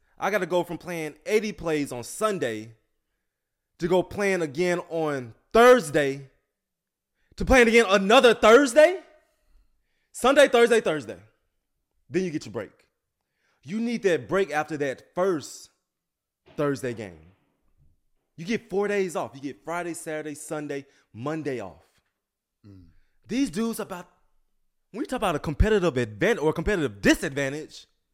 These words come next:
Speaker 2: Mm.
Speaker 1: that's what they up against. Early bye week, three games in twelve, three games in, in, tw-, in twelve days.
Speaker 2: Wow.
Speaker 1: What we talking about, G?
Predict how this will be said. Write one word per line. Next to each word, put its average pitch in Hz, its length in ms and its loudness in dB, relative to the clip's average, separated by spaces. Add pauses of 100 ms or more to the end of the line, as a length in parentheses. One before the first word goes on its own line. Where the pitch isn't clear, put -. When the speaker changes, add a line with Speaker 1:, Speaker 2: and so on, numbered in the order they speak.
Speaker 2:
Mm. 104 240 -20 (240)
Speaker 1:
that's 233 200 0
what 208 140 0
they 202 160 4
up 190 180 -2
against. 120 320 -10 (320)
Early 269 280 8
bye 220 220 6
week, 214 260 0 (480)
three 254 140 4
games 233 220 4
in 196 100 0
twelve, 190 320 0 (520)
three 220 140 -4
games 202 220 0
in, 165 220 -4
in, 147 140 -10
tw-, 151 240 -12
in 139 80 -10
twelve 143 260 -6
days. 98 360 -10 (760)
Speaker 2:
Wow. 85 200 -20 (1300)
Speaker 1:
What 339 140 -2
we 415 80 -4
talking 403 300 -2
about, 240 260 2
G? 220 160 2